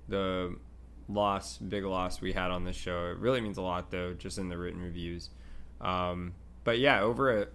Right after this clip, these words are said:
you know, over a thousand reviews. That's phenomenal. YouTube just hit forty K on one video. Our TikTok is, we just hit a hundred and fifty-six K on a video we posted, like, three months ago.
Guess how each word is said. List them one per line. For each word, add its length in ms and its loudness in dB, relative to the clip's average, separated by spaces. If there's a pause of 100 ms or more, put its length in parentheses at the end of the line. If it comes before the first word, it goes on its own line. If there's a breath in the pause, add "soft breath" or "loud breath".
(120)
you 160 -2
know, 220 -2
over 320 4
a 80 6
thousand 520 8
reviews. 680 2 (400 loud breath)
That's 180 0
phenomenal. 800 6
YouTube 600 2
just 260 2
hit 260 4
forty 480 0
K 320 2
on 320 0
one 380 2
video. 640 4 (480 loud breath)
Our 160 0
TikTok 800 4
is, 320 -2 (420 loud breath)
we 160 0
just 160 -2
hit 160 4
a 60 0
hundred 280 2
and 120 -2
fifty-six 720 0
K 320 4
on 160 4
a 80 0
video 560 2
we 140 0
posted, 420 0
like, 280 -2
three 200 0
months 320 -2
ago. 440 0